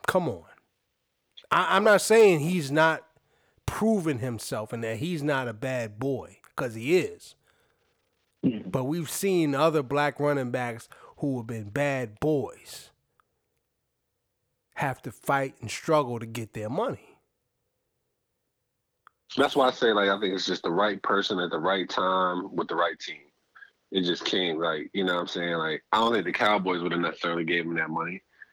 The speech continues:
Speaker 3: You know what I'm saying? Like, or whoever. Let's say somebody who wasn't gonna pay him. Maybe some other teams might not do it,
Speaker 1: No, I
Speaker 3: but
Speaker 1: see what you're
Speaker 3: this
Speaker 1: saying.
Speaker 3: team
Speaker 1: Carolina needed to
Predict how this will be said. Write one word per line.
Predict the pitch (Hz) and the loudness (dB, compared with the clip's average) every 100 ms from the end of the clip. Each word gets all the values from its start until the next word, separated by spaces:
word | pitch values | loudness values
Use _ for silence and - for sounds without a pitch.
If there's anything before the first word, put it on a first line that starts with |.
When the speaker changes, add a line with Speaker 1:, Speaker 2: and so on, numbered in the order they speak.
| - _ _ _ - | -20 _ _ _ -8
Speaker 3:
You | - - | -4 -2
know | |
what | 160 | -2
I'm | - | -4
saying? | - 87 85 | -4 -4 -2
Like, | 82 80 - | -2 -4 -2
or | 90 87 | 0 2
whoever. | 104 110 92 82 82 | 4 4 2 -4 -8
Let's | 90 90 | -8 -4
say | 98 87 | -2 -2
somebody | - 98 87 | 0 0 2
who | 90 | 2
wasn't | 92 90 85 | 0 0 -2
gonna | 85 | -4
pay | 85 - 175 | -2 -2 -2
him. | 165 160 - - - - - | -6 -10 -16 -18 -20 -12 0
Maybe | 101 101 | 2 2
some | 98 117 | 2 2
other | 117 107 | 2 2
teams | - 113 | 2 2
might | 113 120 110 | 2 2 2
not | 127 113 95 | 0 0 -2
do | 85 80 | -4 0
it, | 202 | 4
Speaker 1:
No, | 185 | 6
I | 202 | 4
Speaker 3:
but | 208 | 4
Speaker 1:
see | 175 | 0
what | 127 | 2
you're | 120 | 4
Speaker 3:
this | |
Speaker 1:
saying. | 139 135 131 | 4 2 2
Speaker 3:
team | |
Speaker 1:
Carolina | 143 180 160 160 160 151 | 6 8 8 6 6 4
needed | 123 117 120 127 131 139 147 147 139 135 123 117 - | 0 -4 -4 -2 -2 0 0 0 0 -2 -4 -8 -10
to | - - 131 120 120 117 | -8 -4 -2 -2 -4 -6